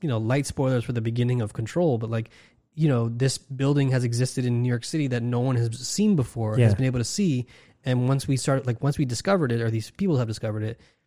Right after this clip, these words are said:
Speaker 1: they, like, repurposed the, the, the office and the space. And that's
Speaker 2: Right.
Speaker 1: kind of what this game is. It's like, it's repurposing games
Speaker 2: Yeah.
Speaker 1: in, in a way that, like, it, it, we're getting,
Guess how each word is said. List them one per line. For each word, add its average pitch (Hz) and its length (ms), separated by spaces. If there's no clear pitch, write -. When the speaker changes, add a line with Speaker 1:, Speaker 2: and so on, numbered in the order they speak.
Speaker 1:
they, 120 100
like, 123 180
repurposed 131 680
the, 117 240
the, 120 160
the - 160
office 123 340
and 117 80
the 107 60
space. 139 440
And 135 100
that's 135 120
Speaker 2:
Right. 92 80
Speaker 1:
kind 185 160
of 202 80
what 135 140
this 117 140
game 120 260
is. 139 160
It's 117 140
like, 117 160
it's - 180
repurposing 147 840
games 135 580
Speaker 2:
Yeah. 139 100
Speaker 1:
in, 147 160
in 143 120
a 135 60
way 135 200
that, 131 160
like, 120 300
it, 151 200
it, 143 260
we're 139 200
getting, 143 500